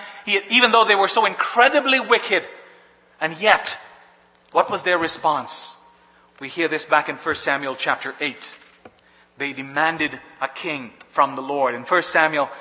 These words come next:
chapter eight, verses nineteen and twenty, we hear of Samuel reasoning with them. We read in verse nineteen, "But the people refused to listen to Samuel, and they said, 'No,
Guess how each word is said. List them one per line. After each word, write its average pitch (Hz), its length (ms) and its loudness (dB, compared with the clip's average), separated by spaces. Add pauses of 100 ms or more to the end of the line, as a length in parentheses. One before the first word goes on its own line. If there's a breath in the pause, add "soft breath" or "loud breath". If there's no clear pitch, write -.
chapter 156 300 0
eight, 156 200 -6
verses 139 300 -8
nineteen 160 400 -2
and 143 100 -8
twenty, 165 460 -2 (260 loud breath)
we 156 80 -8
hear 170 420 2 (300 loud breath)
of 147 120 4
Samuel 165 440 4
reasoning 190 580 0
with 185 220 2
them. 180 240 4 (200 loud breath)
We 151 120 -4
read 175 160 -2
in 175 100 -4
verse 165 220 -2
nineteen, 175 480 0
"But 160 100 0
the 151 80 -2
people 190 300 -2
refused 226 560 2
to 240 80 6
listen 226 240 4
to 196 80 0
Samuel, 180 400 4
and 165 100 0
they 160 100 0
said, 160 260 2
'No, 185 480 6